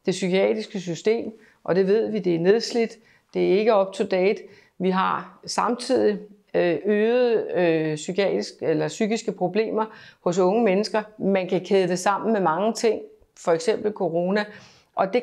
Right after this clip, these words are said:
clasher så i, at den her unge mand jo går, begår en fuldstændig forfærdelig forbrydelse, for forbrydelse, det er det jo. Men nytter det noget at straffe ham? Er hans straf egnet? Det er en helt anden diskussion.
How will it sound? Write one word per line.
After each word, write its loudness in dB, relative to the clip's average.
clasher 0
så 0
i, 0
at 0
den 4
her -2
unge 0
mand 0
jo -2
går, 0
begår 0
en -4
fuldstændig -2
forfærdelig -2
forbrydelse, 0
for -4
forbrydelse, 0
det 0
er 0
det 0
jo. 0
Men 0
nytter 2
det -2
noget 2
at -2
straffe -6
ham? -8
Er -4
hans -8
straf -6
egnet? -4
Det 0
er 2
en -4
helt -2
anden -4
diskussion. -8